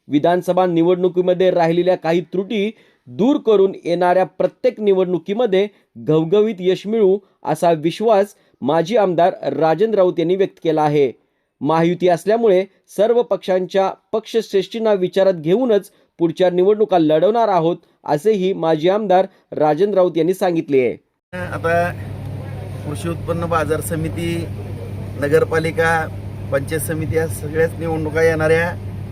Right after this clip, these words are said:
Speaker 2: एक चार महिन्यामध्ये या सगळ्या निवडणुका पार पाडत आहेत आणि आम्ही सुरुवातीपासूनच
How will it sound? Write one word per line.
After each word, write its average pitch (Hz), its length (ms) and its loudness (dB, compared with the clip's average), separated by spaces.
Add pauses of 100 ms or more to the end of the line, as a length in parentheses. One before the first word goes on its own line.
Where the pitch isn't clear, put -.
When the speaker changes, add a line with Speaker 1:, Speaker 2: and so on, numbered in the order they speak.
(220)
Speaker 2:
एक 139 120 -10
चार 160 520 0
महिन्यामध्ये 156 500 -4
या 156 60 0
सगळ्या 151 260 -4
निवडणुका 151 420 -4
पार 143 260 -4
पाडत 143 280 -4
आहेत 156 120 -2 (800)
आणि 151 200 -2
आम्ही 190 500 -2 (1080)
सुरुवातीपासूनच 170 800 0